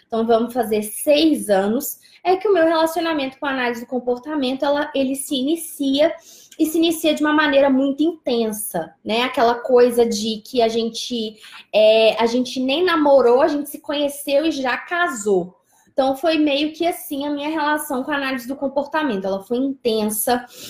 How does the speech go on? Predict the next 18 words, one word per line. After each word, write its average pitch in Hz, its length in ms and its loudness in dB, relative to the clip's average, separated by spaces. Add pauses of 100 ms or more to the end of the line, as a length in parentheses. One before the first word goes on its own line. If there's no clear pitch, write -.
(380)
e 262 320 2
ela 277 200 4
foi 240 400 4
de 240 160 0
muita 285 320 2
entrega 240 640 2
aí, 208 280 -2
de 233 220 -6
estudos 240 920 -10
muito, 320 600 6
muito, 294 380 2
muito, 269 300 0
onde 247 160 2
eu 254 60 2
abdiquei 240 460 -4
de 247 120 -4
muita 247 360 0
coisa. 170 500 -8